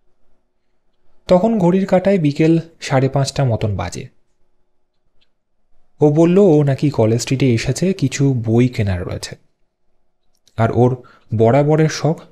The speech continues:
পুরনো দিনের বইয়ের কালেকশন করা। তো চা শেষ করেই অনিমেষ বলল যে, "চল, আমার সঙ্গে একটু বেরোবি, আমি কিছু বই টই কিনবো, তারপরে নাহলে তুই ওখান থেকে বেরিয়ে যাস।"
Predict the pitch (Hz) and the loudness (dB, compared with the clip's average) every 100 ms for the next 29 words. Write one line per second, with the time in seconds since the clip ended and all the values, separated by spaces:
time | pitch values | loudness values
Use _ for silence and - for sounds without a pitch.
0 | _ _ _ 165 190 202 185 180 175 139 | _ _ _ 2 4 2 2 4 4 2
1 | 117 143 180 - 98 95 - 92 90 87 | 2 2 0 -2 -2 -4 -6 -8 -8 -10
2 | - _ _ _ - _ _ _ _ _ | -12 _ _ _ -20 _ _ _ _ _
3 | _ _ _ _ _ - - _ _ _ | _ _ _ _ _ -20 -20 _ _ _
4 | _ _ _ _ 196 190 170 190 - 170 | _ _ _ _ -2 2 2 2 2 0
5 | - 165 156 226 - _ _ _ _ 135 | 2 2 2 0 -4 _ _ _ _ 0
6 | 131 135 127 117 113 143 185 135 131 131 | 0 0 -2 -2 0 2 2 2 0 -2
7 | _ _ _ _ _ - 139 107 - _ | _ _ _ _ _ -2 0 0 -6 _
8 | - 117 117 - 123 120 131 110 113 147 | -4 -4 -2 -2 -2 0 0 0 0 0
9 | 214 - - - - _ _ 127 139 147 | -4 -8 -20 -20 -20 _ _ 0 0 0
10 | 147 123 123 127 151 147 139 147 226 233 | -2 2 2 4 0 0 -2 0 0 0
11 | 107 104 110 113 104 165 - 120 101 - | 0 0 -2 -2 -2 -4 -2 -2 -2 -6
12 | 101 120 214 131 98 95 90 85 | -8 -2 -2 -2 -4 -4 -8 -12